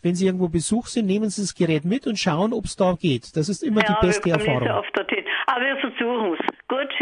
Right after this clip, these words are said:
Speaker 2: ich
Speaker 1: Ja.
Speaker 2: wollte es nur wissen, denn dort ist auch gleich, äh, so ein, äh, von der Telekom, äh, Riesenturm, so eine Antenne. Also vielleicht ist es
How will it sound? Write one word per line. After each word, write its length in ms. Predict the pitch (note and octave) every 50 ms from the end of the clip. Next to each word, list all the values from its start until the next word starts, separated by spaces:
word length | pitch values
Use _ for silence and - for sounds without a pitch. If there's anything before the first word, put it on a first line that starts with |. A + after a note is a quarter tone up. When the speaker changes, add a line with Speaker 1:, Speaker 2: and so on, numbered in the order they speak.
| - - -
Speaker 2:
ich 40 | -
Speaker 1:
Ja. 120 | C4 B3+
Speaker 2:
wollte 260 | B3+ A#3+ A#3+ B3 A#3 B3
es 60 | A3+
nur 160 | B3+ B3 B3 A#3
wissen, 280 | B3 B3 B3 C#4 B3
denn 220 | A3 B3+ B3 B3 A#3+
dort 180 | B3+ B3+ B3+
ist 200 | - C4+ C4+ C4+ C#4+
auch 180 | A#3+ A#3+ A#3+ -
gleich, 480 | - C4 B3 A#3+ A#3+ B3 B3 A#3+ -
äh, 160 | C4+ B3 A#3 A3+ -
so 60 | B3 A#3
ein, 420 | A3+ A3+ A3 G#3+ G3+ G3+ G3 - -
äh, 600 | - - - - - - - - G#3 A3+ A3+ A3+
von 180 | - B3+ A#3+ A3
der 600 | G#3+ G#3+ G#3 - - - - - C3+ G#3 G#3 -
Telekom, 640 | - - A#3+ B3+ C#4 C#4+ C4+ B3+ - C#4 C#4 C4 B3+
äh, 320 | - - A#3+ A#3+ A#3+ A#3+ A#3+ A3+ G#3
Riesenturm, 960 | A#3 B3+ C4+ B3+ - C#4 A#3 G#3+ - - - B3+ C4 C#4 C#4+ C#4+ D4+ D#4 D4+ C#4+
so 60 | - C4
eine 200 | B3 A#3+ A#3+ A3+
Antenne. 600 | G#3 A3 G#3+ G3+ - B3 B3+ B3+ C4 C#4 C#4+ -
Also 420 | A3+ A3+ G#3 G#3+ - G#3 G3+ G3 -
vielleicht 360 | - A3 G#3+ G#3 A3 A3 G#3+
ist 140 | A#3 A3+ G3+
es 100 | G#3 G#3+